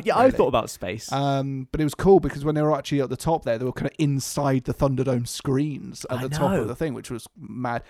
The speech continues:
Speaker 2: And for some reason, Randy had some sort of lightsaber thing. I don't even know what that was.
Speaker 1: I thought it was a,
Speaker 2: Um,
Speaker 1: was it? I thought it was a cattle prod at first.
Speaker 2: Yeah, I don't know. It was like a big, like, red pole thing with a handle on it. I'm not really sure what it was, but anyway.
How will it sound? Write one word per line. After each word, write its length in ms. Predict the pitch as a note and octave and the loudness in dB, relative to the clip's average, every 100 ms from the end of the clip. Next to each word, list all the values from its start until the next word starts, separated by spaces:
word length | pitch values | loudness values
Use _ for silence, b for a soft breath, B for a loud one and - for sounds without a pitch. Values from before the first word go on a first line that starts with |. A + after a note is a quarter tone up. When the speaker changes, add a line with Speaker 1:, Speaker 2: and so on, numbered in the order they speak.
| B - | B -6
Speaker 2:
And 160 | C#3+ | -4
for 80 | D#3+ | -4
some 300 | - G#3 G3+ | -2 -2 0
reason, 360 | F#3 D3+ D3+ C#3 | 0 0 -2 0
Randy 320 | C#3+ C3+ C3+ | 0 2 0
had 240 | B2+ B2+ | 0 0
some 140 | D3 C3+ | 0 2
sort 160 | C#3 | 2
of 100 | B2 | 2
lightsaber 720 | A#2+ B2+ B2+ - B2 G2+ A2 | 2 2 2 -2 -4 -4 -6
thing. 300 | - G#2 G#2+ - | -6 -6 -6 -2
I 60 | |
don't 140 | C#3+ D#3 | 0 0
even 160 | A2 | -2
know 160 | A2+ A2+ | -4 -2
what 140 | A2 | -2
that 140 | A2 G#2 | -2 -2
was. 360 | A2+ A#2+ A2 B B B | -2 -2 -4 B B B
Speaker 1:
I 140 | G3+ A#3 | 4 6
thought 160 | E4 | 4
it 80 | A#3+ | 4
was 100 | B3 | 4
a, 40 | - | 2
Speaker 2:
Um, 80 | |
Speaker 1:
was 120 | - C4+ | 0 -2
it? 120 | - | -2
I 140 | F3 | -2
thought 140 | F#3 D4 | 0 -2
it 60 | |
was 80 | A3+ | -2
a 40 | D3+ | -4
cattle 340 | - G3 C#3 | -4 -2 -2
prod 240 | - F#2 | -4 -4
at 80 | - | -4
first. 200 | - D#2 | -6 0
Speaker 2:
Yeah, 420 | D3+ D3+ C#3+ C#3 C3 | 4 6 6 4 4
I 60 | |
don't 120 | C#3+ | 2
know. 120 | C#3+ C#3 | 4 2
It 40 | |
was 160 | C3 - | 2 -2
like 140 | C#3+ | -2
a 40 | C#3 | 0
big, 260 | C#3+ C3 | 0 0
like, 120 | C3 A#2+ | -2 -4
red 320 | B2+ C3+ B2+ - - _ _ _ _ _ - | -2 -2 -2 -6 -18 _ _ _ _ _ -6
pole 480 | - - C3+ G2+ A2+ | 0 2 2 0 -8
thing 300 | - F#2 G2+ | -8 -6 -6
with 100 | A2 | -6
a 80 | A2 - - | -8 -12 -12
handle 380 | C3+ C3 B2 G2 | -6 -4 -4 -6
on 100 | E2+ | -6
it. 40 | |
I'm 100 | A2 | -6
not 60 | C3 | -4
really 140 | A#2+ | -6
sure 160 | A2 B2+ | -6 -6
what 180 | A2+ A2+ | -4 -2
it 80 | B2 | -2
was, 200 | A#2+ - | -2 -2
but 120 | C3+ | -4
anyway. 320 | A#2+ G#2 | -4 -6